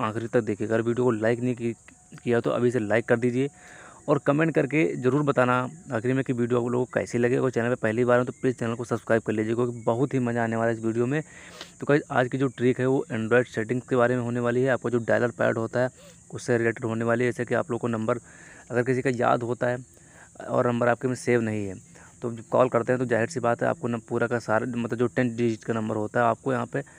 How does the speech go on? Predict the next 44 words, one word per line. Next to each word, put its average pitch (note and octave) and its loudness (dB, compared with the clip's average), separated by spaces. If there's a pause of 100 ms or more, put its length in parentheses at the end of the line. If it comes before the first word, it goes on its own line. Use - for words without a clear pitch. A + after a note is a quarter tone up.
(240)
fill B2+ 0
करना A#2 0
होता A#2 0
है। A#2 2
उसके A2+ -4
बाद A2 -6
में B2 -2
आप C#3+ -2 (600)
किसी A#2+ -4
को B2 0
भी C3 2
call B2 2
कर A2+ -2
सकते G#2 -6
हो। F#2+ -8 (580)
तो C#3+ 4
ये E3 6
जो F#3 2
आज C3 2
की D3+ -2
वीडियो C3 0
है D3+ 0
इसमें C3+ -4
आपको C3 -2
किसी A#2+ -10
का B2+ -4
भी B2 -2
नंबर A2+ -2
याद A#2 2
करने A#2 -2
की A2+ -4
ज़रूरत A2+ 0
नहीं, A#2 -4 (600)
कुछ B2 -2
भी C3 -2
करने C3+ 2
की C3 2
ज़रूरत B2+ 2
नहीं। C3 0
अगर B2 2
आपको A#2+ -2
नंबर B2 0
सेव A#2+ 2
है C3 0